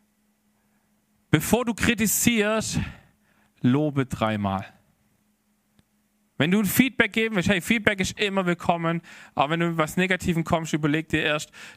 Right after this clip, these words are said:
drei positive Dinge, vorher brauchst du nicht kommen und das Feedback geben. Weil sonst ist es meist nur destruktiv. Wenn du ein Feedback hast und sagst, "Hey, mir ist da was aufgefallen, was besser gehen kann",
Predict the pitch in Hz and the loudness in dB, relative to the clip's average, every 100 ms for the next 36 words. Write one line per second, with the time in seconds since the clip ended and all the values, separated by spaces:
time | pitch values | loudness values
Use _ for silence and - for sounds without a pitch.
0 | - - 151 156 - 160 151 156 131 135 | -4 0 0 0 -2 -2 0 0 0 0
1 | 143 135 135 139 147 143 143 139 127 127 | 0 0 -2 -6 -2 0 0 -2 -2 -2
2 | - 123 120 - 131 117 110 - 117 - | -2 0 -2 0 -2 -2 -4 -6 -8 -8
3 | 104 - - _ _ _ _ _ _ _ | -12 -14 -16 _ _ _ _ _ _ _
4 | _ _ _ _ _ _ _ _ _ _ | _ _ _ _ _ _ _ _ _ _
5 | _ _ _ _ _ - 123 160 151 165 | _ _ _ _ _ -4 -2 -2 0 -2
6 | 151 156 147 160 - 151 156 143 151 - | 0 0 0 -2 -2 0 0 0 -4 -4
7 | - - 110 117 135 165 170 156 - - | -12 -6 -4 -2 0 2 0 -4 -10 -18
8 | - - - 226 226 202 180 175 156 156 | -18 -12 0 0 2 0 0 -2 0 0
9 | 151 190 185 143 151 175 185 165 160 180 | 0 0 -2 -2 0 0 0 0 0 0
10 | 185 151 147 - 190 185 151 147 147 165 | 0 0 0 -2 0 -2 -2 -2 -2 -2
11 | 170 | -2